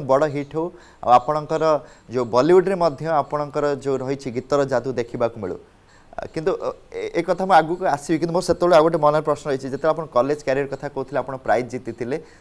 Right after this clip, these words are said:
ସେତେବେଳେ ଅକ୍ଷୟ ମହାନ୍ତିଙ୍କଠୁ ପ୍ରାଇଜ୍ ନେଇଥିଲେ, ଆ, ବଡ଼ ବଡ଼ ନାଁ ଥିଲା। ସେତେବେଳେ ଯେହେତୁ ଆପଣ, ଏ, ସାନ ଥିଲେ, କଲେଜରେ ଥିଲେ, ତ ସେ, ସେତେବେଳର ଅନୁଭୂତି କେମିତି ଥିଲା? ଯେତେବେଳେ ଆପଣଙ୍କ ଯୋଉମାନେ, ସେତେବେଳେ ଅକ୍ଷୟ ମହାନ୍ତି ନିହାତି ଭାବରେ ବହୁତ ବଡ଼ ନାଁ, ତ ସେତେବେଳେ ଆପଣଙ୍କ ଅନୁଭୂତି କ'ଣ ଥିଲା? କିଛି କଥା ହେଇଥିଲେ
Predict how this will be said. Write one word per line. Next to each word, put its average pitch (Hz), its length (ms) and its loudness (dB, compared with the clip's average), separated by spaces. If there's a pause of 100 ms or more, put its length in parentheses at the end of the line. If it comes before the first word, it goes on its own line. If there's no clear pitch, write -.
ସେତେବେଳେ 135 280 0
ଅକ୍ଷୟ 123 200 -4
ମହାନ୍ତିଙ୍କଠୁ 139 480 -6
ପ୍ରାଇଜ୍ 120 340 -2
ନେଇଥିଲେ, 117 360 -10 (380)
ଆ, 98 100 -2 (320)
ବଡ଼ 135 220 2
ବଡ଼ 180 200 4
ନାଁ 143 220 4
ଥିଲା। 143 240 -4
ସେତେବେଳେ 175 360 -2
ଯେହେତୁ 170 200 -2
ଆପଣ, 160 180 -2 (400)
ଏ, 113 160 -6
ସାନ 123 280 -2
ଥିଲେ, 143 180 -4
କଲେଜରେ 139 500 0
ଥିଲେ, 127 260 -6 (240)
ତ - 140 -12
ସେ, 175 160 -2 (220)
ସେତେବେଳର 208 480 0
ଅନୁଭୂତି 170 400 2
କେମିତି 156 260 -4
ଥିଲା? 123 200 -2
ଯେତେବେଳେ 139 300 0
ଆପଣଙ୍କ 139 360 -2
ଯୋଉମାନେ, 139 300 -4 (300)
ସେତେବେଳେ 139 260 2
ଅକ୍ଷୟ 131 180 -2
ମହାନ୍ତି 135 220 -6
ନିହାତି 131 220 -10
ଭାବରେ 131 140 -4
ବହୁତ 120 180 -6
ବଡ଼ 120 240 -2
ନାଁ, 127 180 0 (200)
ତ - 100 -10
ସେତେବେଳେ 185 400 0
ଆପଣଙ୍କ 160 300 0
ଅନୁଭୂତି 147 320 -2
କ'ଣ 143 200 -6
ଥିଲା? 135 220 -6
କିଛି 143 220 -12
କଥା 123 300 -2
ହେଇଥିଲେ 143 420 0